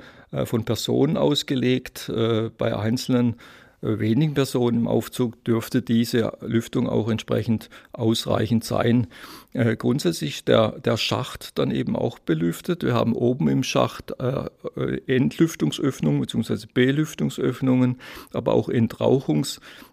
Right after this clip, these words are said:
äh, Öffnungen. Das ist unterschiedlich, auch in einzelnen europäischen Ländern. Äh, ma-, man kann natürlich im Falle von einer Pandemie, im Falle b-, besonderer Ansteckungsgefahr, äh, darauf achten, dass alle diese Öffnungen,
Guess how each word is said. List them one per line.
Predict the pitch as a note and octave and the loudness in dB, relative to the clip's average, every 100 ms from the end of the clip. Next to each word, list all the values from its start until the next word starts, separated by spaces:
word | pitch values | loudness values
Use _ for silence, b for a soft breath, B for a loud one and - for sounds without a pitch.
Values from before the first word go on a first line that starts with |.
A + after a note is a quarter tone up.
| - | -6
äh, | |
Öffnungen. | C3+ B2 C3 C3+ - C#3 C3+ C3+ C3+ B B B - | -2 0 2 2 2 2 2 2 0 B B B -6
Das | A#2 | -4
ist | B2+ - - | -2 -6 -8
unterschiedlich, | - C3 C3+ D#3 - C#3+ C3+ B2+ | -4 -2 0 -2 0 0 0 0
auch | C3 A#2 | 2 2
in | B2+ G#2+ | 0 0
einzelnen | A#2+ A#2 B2 A#2+ | 0 0 0 0
europäischen | A#2 A2+ A#2 A#2 A2+ A2+ G#2 | 0 -2 0 0 2 0 0
Ländern. | G#2 A#2 C#3 C#3+ C#3+ B B B B | 2 2 2 0 -2 B B B B
Äh, | - A2+ - | -2 -2 -2
ma-, | B2 - | -6 -2
man | A2+ A2+ | 0 2
kann | A#2+ A2 C3 | 0 0 0
natürlich | C#3+ - C3+ B2+ - | 0 0 0 0 -2
im | B2 C3+ | 0 0
Falle | B2+ A2 A#2+ C3+ C3+ | -2 -2 2 4 2
von | - A#2+ | 2 -2
einer | A2+ A2+ | 0 0
Pandemie, | A2+ A#2+ A#2 A2+ A2+ A2+ C3+ | 0 -2 0 4 4 2 0
im | B2 A2 | -2 -2
Falle | A2 A#2+ A2+ A#2+ | -4 -2 0 0
b-, | B2 _ _ - - | -2 _ _ -10 -8
besonderer | A#2+ - A2+ A#2 G#2 | -6 -2 0 0 0
Ansteckungsgefahr, | A2+ B2 C#3 C3 C#3 - C3 - A2+ A2+ A2 B B B B - | 0 0 0 0 0 -2 -4 -2 0 2 0 B B B B -2
äh, | A2+ | 0
darauf | G#2+ A2 A2+ - | 2 2 2 0
achten, | A#2 A2+ - C3 C3 B2+ B B | -6 -6 -2 4 4 2 B B
dass | - A2+ | -4 -4
alle | - A#2 A#2+ | -2 -2 -2
diese | C3+ C3+ | -2 -2
Öffnungen, | - B2 - C3+ B2 A#2+ A#2 | 2 2 2 4 6 6 4